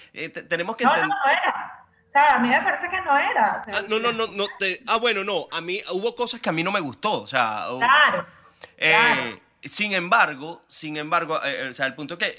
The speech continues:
Speaker 1: al que iba es que, aunque mucho discrepamos de, de, de, de cómo se, se llevaron, eran las dos plantas más grandes, Radio Caracas y Venevisión, creaba una competencia,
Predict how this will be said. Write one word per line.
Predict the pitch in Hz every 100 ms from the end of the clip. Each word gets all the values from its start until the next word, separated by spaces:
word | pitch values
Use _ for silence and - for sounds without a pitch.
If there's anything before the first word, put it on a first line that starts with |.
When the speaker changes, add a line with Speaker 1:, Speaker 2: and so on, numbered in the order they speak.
| 143
Speaker 1:
al | 135 139
que | 143
iba | 180 165 135
es | 123 -
que, | 127 120 -
aunque | 143 135 127 120 - 117 113
mucho | 127 127 160 160 226
discrepamos | 226 - 127 147 143 107
de, | 107 -
de, | 101 101 101
de, | 92 104 101 95
de | 104
cómo | 120 151
se, | 185 165 -
se | - 123
llevaron, | 117 143 147 131 131
eran | 131 123
las | 143 156
dos | 165 165 _ _ _ _ _
plantas | 170 165 151 156
más | 165 165
grandes, | 170 143 135
Radio | 135 117
Caracas | 117 113 110 147
y | 156
Venevisión, | 160 170 165 185 131 120 _ _ - -
creaba | 131 131 131
una | 160 170
competencia, | 202 185 180 180 143 123 123